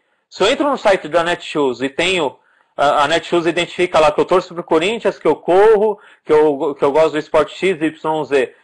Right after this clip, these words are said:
e me entregar um conteúdo personalizado pra aquilo, a minha tendência de compra é muito maior do que se eu cair na home e ter que ficar pesquisando o produto. Porque eu tô entrando num site que tá personalizado, ele tá falando a minha língua.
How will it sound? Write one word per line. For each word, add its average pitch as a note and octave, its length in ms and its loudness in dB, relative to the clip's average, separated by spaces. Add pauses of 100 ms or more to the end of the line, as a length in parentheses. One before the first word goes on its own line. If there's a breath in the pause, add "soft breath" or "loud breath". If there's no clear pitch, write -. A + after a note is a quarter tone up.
(120)
e D3+ 60 -10
me E3+ 120 -4
entregar F3 460 0
um C4 100 -2
conteúdo F3+ 520 0
personalizado D#3+ 840 0
pra - 140 -2
aquilo, G3 560 -4 (280 soft breath)
a C#3 120 -2
minha A3 220 0
tendência F3 440 -4
de D#3 80 -8
compra F3+ 300 -2
é - 20 0
muito G3+ 240 -6
maior G3+ 200 2
do B3+ 100 -6
que C4+ 100 -6
se - 100 -4
eu A#3+ 60 -2
cair F#3 220 0
na F#3+ 100 2
home F3 260 0
e - 40 -12
ter A#3 100 -2
que A#3 80 -20
ficar - 160 -4
pesquisando A#3 540 -4
o - 20 -6
produto. C4 500 -6 (420)
Porque C#3 200 -2
eu D#3+ 60 0
tô D#3+ 100 -4
entrando F3+ 360 -2
num G3 120 -6
site - 400 0
que B3 80 -14
tá A#3 120 -2
personalizado, A3+ 840 -2
ele B2 140 -8
tá D#3 120 0
falando E3+ 360 -4
a F#3+ 40 -4
minha F#3 200 -6
língua. C3 420 -10